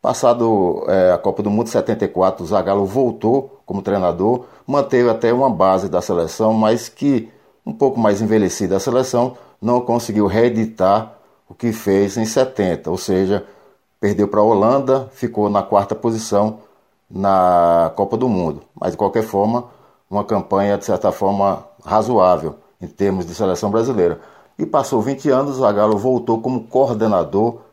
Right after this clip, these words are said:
técnico da seleção,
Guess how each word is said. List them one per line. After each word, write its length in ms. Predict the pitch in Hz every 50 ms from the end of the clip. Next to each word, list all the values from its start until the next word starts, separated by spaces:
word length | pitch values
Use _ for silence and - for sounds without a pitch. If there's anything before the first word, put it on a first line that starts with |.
| _ _ _ _ _ _ _ _ _
técnico 800 | - 98 98 101 101 - 127 120 123 120 120 - 127 131 131 127 - _ _
da 120 | - 80
seleção, 680 | - - 95 95 90 87 - 92 92 104 131 127 -